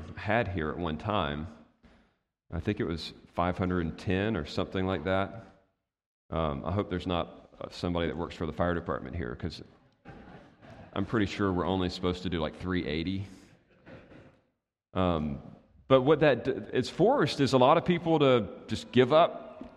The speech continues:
some stuff that would be really convenient for them, like a close parking spot, or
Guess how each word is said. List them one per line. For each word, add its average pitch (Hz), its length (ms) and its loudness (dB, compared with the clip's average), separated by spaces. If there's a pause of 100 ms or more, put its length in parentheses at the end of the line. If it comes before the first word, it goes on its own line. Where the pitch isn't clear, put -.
(280)
some - 180 -4
stuff 135 380 2
that 127 80 2
would 110 100 -2
be 120 100 2
really 120 220 2
convenient 143 480 -2
for 82 120 -4
them, 64 260 -6
like 71 240 -4 (720)
a - 60 -8
close 101 300 -4
parking 135 440 -4
spot, - 520 -4
or 73 400 -4